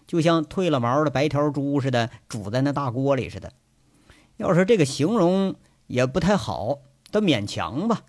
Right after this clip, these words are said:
一个话说也实在不好形容。由于啊，这过于优越的生活，让个个那都是来到这儿弄个，呃，温泉水滑洗凝脂，那个脂肪他妈厚实得很呐，特别是肚子，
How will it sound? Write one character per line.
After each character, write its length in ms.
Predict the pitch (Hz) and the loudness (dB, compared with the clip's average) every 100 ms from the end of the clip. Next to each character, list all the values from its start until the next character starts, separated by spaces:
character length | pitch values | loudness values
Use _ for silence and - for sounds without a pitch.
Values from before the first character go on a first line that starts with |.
| _ _ _ | _ _ _
一 100 | - | -6
个 80 | 214 | -2
话 200 | 254 233 | 0 2
说 180 | 170 214 | 2 2
也 100 | 123 | 0
实 220 | - 143 | -2 -2
在 120 | 196 | 0
不 220 | 180 277 | 0 0
好 180 | 233 104 | 0 -2
形 280 | - 101 107 | -6 -8 -6
容。 120 | 101 - _ _ _ _ | -8 -12 _ _ _ _
由 260 | - 190 262 | 2 4 4
于 120 | 196 | 6
啊， 200 | 208 135 | 6 4
这 160 | 120 143 - _ | 2 -2 -6 _
过 220 | 240 214 | 2 4
于 160 | 156 165 | 4 2
优 200 | 165 160 | 2 2
越 140 | 165 | 2
的 80 | 127 | 0
生 280 | - 139 135 | 0 -2 -2
活， 160 | 95 - - _ | -6 -12 -20 _
让 240 | - 151 131 | -2 0 0
个 300 | 131 175 120 | 0 0 0
个 240 | 160 147 | 0 -2
那 160 | 104 104 | -2 -6
都 180 | 113 113 | -6 -6
是 240 | 131 107 - | -6 -6 -4
来 220 | 92 113 | -4 -2
到 160 | 139 | -2
这 100 | 120 | 0
儿 160 | 139 104 - | 0 -2 -6
弄 240 | - 151 131 | -2 0 2
个， 300 | 120 113 104 - - | 2 2 0 -8 -4
呃， 420 | 110 107 104 104 | 0 0 0 -2
温 360 | 127 156 151 | 0 2 2
泉 440 | 143 123 117 139 139 | 0 0 0 0 -2
水 420 | 131 104 78 90 | -4 -8 -8 -8
滑 480 | 92 98 113 143 131 | -6 -4 -2 0 -2
洗 460 | - - 101 69 104 | -4 -8 -10 -10 -4
凝 280 | 123 151 | 0 2
脂， 340 | 143 147 147 - _ _ _ | 2 2 0 -2 _ _ _
那 140 | 208 | 4
个 80 | 185 | 6
脂 360 | 147 - 220 214 | 6 4 4 4
肪 340 | 139 123 202 | 4 4 4
他 60 | 208 | 4
妈 140 | 208 | 4
厚 380 | 175 262 262 190 | 4 4 6 6
实 80 | 170 | 4
得 120 | 196 | 2
很 360 | 139 - 104 117 | 0 -4 -4 -4
呐， 180 | 107 | -4
特 260 | - - 269 | 2 8 8
别 160 | 165 220 | 8 6
是 140 | 285 | 6
肚 360 | 294 277 175 110 | 6 4 4 2
子， 160 | 92 | -2